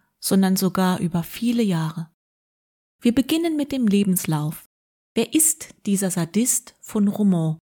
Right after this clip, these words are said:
Michel Perry wurde am achtundzwanzigsten Februar neunzehnhundertneunundfünfzig, dem Hochzeitstag seiner Eltern, in Neuchâtel in der Schweiz geboren.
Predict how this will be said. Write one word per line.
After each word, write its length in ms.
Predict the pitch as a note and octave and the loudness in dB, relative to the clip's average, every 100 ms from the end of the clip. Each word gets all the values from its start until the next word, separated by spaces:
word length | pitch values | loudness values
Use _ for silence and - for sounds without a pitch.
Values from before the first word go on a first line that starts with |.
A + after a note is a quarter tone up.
| _ _ _ _ _ _ _ | _ _ _ _ _ _ _
Michel 420 | B3 - C#4+ D#4+ | -4 -2 0 -2
Perry 580 | D#4 G#3 F#3+ A#3 C#4 D#4 - | -2 0 2 2 0 -2 -6
wurde 300 | G#3+ A#3 A#3 | -2 -2 0
am 160 | G3 - | -2 -4
achtundzwanzigsten 1120 | - D#4 - F4+ - G#3 G3 G3 F#3+ - D#3+ | -6 -6 -8 -10 -8 -4 -4 -4 -8 -10 -10
Februar 760 | D#3+ G#3 A3 - G#3+ G#3+ G#3+ - - | -6 -6 -6 -6 -6 -6 -6 -10 -6
neunzehnhundertneunundfünfzig, 2000 | G#3+ B3 D#4+ E4+ - D4 G#3+ F3 E3 E3+ F3+ A3 A#3+ - G3 G3+ - - B3 B3 _ _ - | -2 -2 -4 -6 -8 -4 -2 -2 -4 -4 -2 -2 -4 -4 -4 -4 -6 -10 -10 -10 _ _ -10
dem 200 | F#3 E3+ | -8 -6
Hochzeitstag 920 | C#4 - - E3+ E3 - F3 F#3+ - - | -6 -8 -8 -6 -6 -6 -4 -4 -6 -8
seiner 340 | - E3 D#3 | -4 -2 -2
Eltern, 540 | - E3 D#3+ G#3 G#3+ A#3 _ _ _ | -2 -4 -2 -4 -2 -6 _ _ _
in 180 | - B3 | -2 0
Neuchâtel 920 | C4 C4+ - C4+ C4+ C#4 G3+ D#3+ - - | 0 0 -4 -6 -4 0 0 -2 -6 -6
in 140 | F#3+ | -4
der 120 | G#3 | -4
Schweiz 560 | - F3+ D#3+ D#3+ - - | -6 -6 -6 -6 -6 -6
geboren. 680 | G3 F3 D#3+ D#3 D3+ D3 | -4 0 0 -2 -4 -8